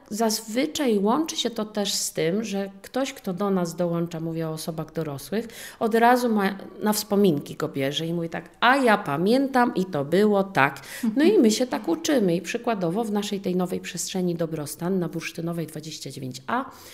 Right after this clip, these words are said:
czyli tam, gdzie chcemy żeby działała nasza kawiarenka. Zaprosiliśmy na Dzień Kobiet panie i jedna z pań przyszła ze swoją mamą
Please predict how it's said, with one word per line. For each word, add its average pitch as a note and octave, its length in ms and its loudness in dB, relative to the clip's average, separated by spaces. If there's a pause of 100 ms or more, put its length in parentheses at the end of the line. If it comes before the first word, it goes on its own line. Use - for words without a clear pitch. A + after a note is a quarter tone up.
(240)
czyli D3 200 -6
tam, G#3 300 2
gdzie F3 120 0
chcemy E3+ 300 -4
żeby D#3 320 -6
działała E3 420 -4
nasza D3+ 240 -8
kawiarenka. C#3+ 720 -8 (640)
Zaprosiliśmy G3 720 -2
na F#3+ 140 2
Dzień F3+ 220 0
Kobiet E3 760 -2
panie C#3+ 500 -2 (180)
i F#3 160 -2
jedna B3 300 0 (160)
z - 120 -10
pań F3 300 -6
przyszła F#3+ 420 -8
ze F#3+ 120 -6
swoją D#3+ 340 -4
mamą D3 520 -4